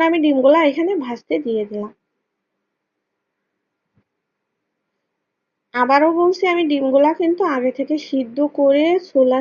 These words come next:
ছিলে পরিষ্কার পানি দিয়ে ধুয়ে এখানে লবণ মাখিয়ে ভাজতে দিয়ে দিয়েছি। এটা আমরা সবাই পারি, যার কারণে এটা আমি আপনাদের আর দেখাইনি।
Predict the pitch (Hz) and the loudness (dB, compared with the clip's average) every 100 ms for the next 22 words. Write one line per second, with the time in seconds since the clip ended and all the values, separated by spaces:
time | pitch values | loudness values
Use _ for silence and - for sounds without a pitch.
0 | 269 - 294 294 302 359 - _ _ _ | -4 -2 0 2 0 0 -6 _ _ _
1 | _ _ _ 294 302 311 - 311 302 294 | _ _ _ 0 2 0 -2 -2 0 0
2 | 294 269 294 285 240 262 262 294 466 440 | -2 -2 0 -2 -2 0 2 2 2 0
3 | 277 277 269 262 233 226 262 269 277 - | -2 -2 0 0 0 -2 -4 -4 -6 -4
4 | 294 330 466 262 240 - 320 285 240 208 | -2 0 0 -2 -8 -6 -6 -2 -4 -2
5 | 214 214 208 - - _ _ _ _ _ | -4 -6 -8 -18 -20 _ _ _ _ _
6 | _ _ _ - 269 359 349 359 359 302 | _ _ _ 0 0 2 0 0 0 -2
7 | 262 277 349 302 233 226 233 - 247 240 | 0 0 0 -2 -2 -4 -8 -10 -6 -4
8 | 240 269 302 269 254 247 254 233 247 233 | -4 -4 -2 -4 -4 -4 -4 -6 -8 -4
9 | 269 285 240 220 240 226 | -2 -2 -4 -6 -6 -6